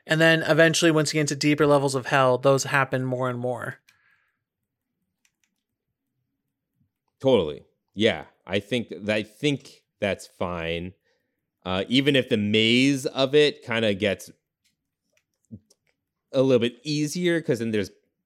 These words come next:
Speaker 2: paths that weren't expecting. But I think the stress of this demon chasing you, and it could just
Speaker 1: Mm-hmm.
Speaker 2: come out of the wall at any time, I think is scary enough.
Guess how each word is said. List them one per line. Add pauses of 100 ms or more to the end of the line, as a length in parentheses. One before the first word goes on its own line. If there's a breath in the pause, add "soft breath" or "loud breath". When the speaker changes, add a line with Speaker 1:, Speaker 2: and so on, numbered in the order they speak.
Speaker 2:
paths
that (180)
weren't (760)
expecting. (120)
But
I
think
the
stress (100)
of (240)
this (300)
demon
chasing
you, (580)
and
it
could
just
Speaker 1:
Mm-hmm.
Speaker 2:
come
out
of
the
wall
at
any
time, (520 soft breath)
I
think
is
scary
enough.